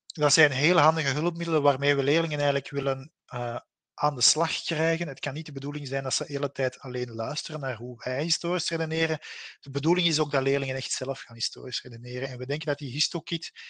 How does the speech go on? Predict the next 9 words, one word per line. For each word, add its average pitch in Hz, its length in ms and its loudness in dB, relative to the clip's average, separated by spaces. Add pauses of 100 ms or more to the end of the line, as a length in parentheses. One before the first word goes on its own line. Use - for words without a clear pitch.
(420)
ehm, 127 680 2
die 127 220 -12
een 123 200 -12
vijftiental 135 680 2
pagina's 143 360 6
beslaat - 360 -2
in 143 60 -8
Sapiens 135 500 -2
één, 135 320 0